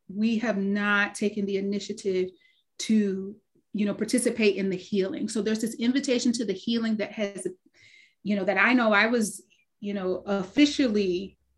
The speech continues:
you know, asked to participate in, you know, years ago.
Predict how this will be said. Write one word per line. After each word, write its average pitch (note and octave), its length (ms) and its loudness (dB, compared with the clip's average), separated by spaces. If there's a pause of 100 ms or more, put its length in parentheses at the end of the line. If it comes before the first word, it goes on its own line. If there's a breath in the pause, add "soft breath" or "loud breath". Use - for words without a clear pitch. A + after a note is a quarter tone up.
(180)
you G3+ 100 -2
know, G3 160 -2
asked G3 320 -2
to - 80 -6
participate F#3+ 640 -6
in, G3 340 -8 (140)
you G3+ 100 -6
know, G3 80 -4
years B3+ 380 4
ago. G3 380 -4